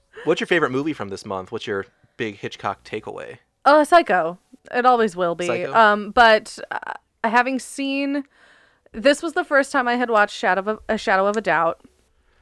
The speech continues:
Speaker 2: This was the first time, uh, it was the first time I had seen Rope. Um, and it was the first time s-, in a really long time since I had seen Rear Window, and I, like, had almost no recollection of it.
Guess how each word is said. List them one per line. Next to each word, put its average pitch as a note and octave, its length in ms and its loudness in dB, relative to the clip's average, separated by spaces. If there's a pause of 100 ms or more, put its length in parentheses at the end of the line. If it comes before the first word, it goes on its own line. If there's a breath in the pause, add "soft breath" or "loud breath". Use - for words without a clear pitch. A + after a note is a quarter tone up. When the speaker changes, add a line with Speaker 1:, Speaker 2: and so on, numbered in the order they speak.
(280)
Speaker 2:
This A3 200 0
was A3+ 120 -2
the A3 100 0
first A3 300 -2
time, G3+ 380 0 (100)
uh, F3+ 280 4
it G3 100 0
was G3 100 -4
the F#3+ 80 -8
first G#3+ 200 -2
time G#3+ 120 -4
I G3+ 80 -2
had G3 140 -6
seen F#3+ 180 -10
Rope. F#3 420 0 (720 soft breath)
Um, G3 320 2
and B3+ 100 0
it C4+ 80 -2
was C4+ 140 -4
the D4 80 -4
first D#4 320 -6
time D4+ 140 -2
s-, - 220 -10
in B3+ 200 -2
a A#3+ 80 2
really A3+ 340 -6
long G3 380 -4
time A3 480 -4
since - 240 -10
I F#3+ 100 2
had F#3+ 160 -6
seen F#3 340 -12
Rear F3 220 -8
Window, D#3+ 640 -6
and F3+ 320 -6
I, F3 300 -2
like, F3 360 -8
had E3+ 460 -4 (1600 soft breath)
almost A#3 300 2
no A3 100 0
recollection F3 640 -4
of D#3 100 -6
it. D3 240 -8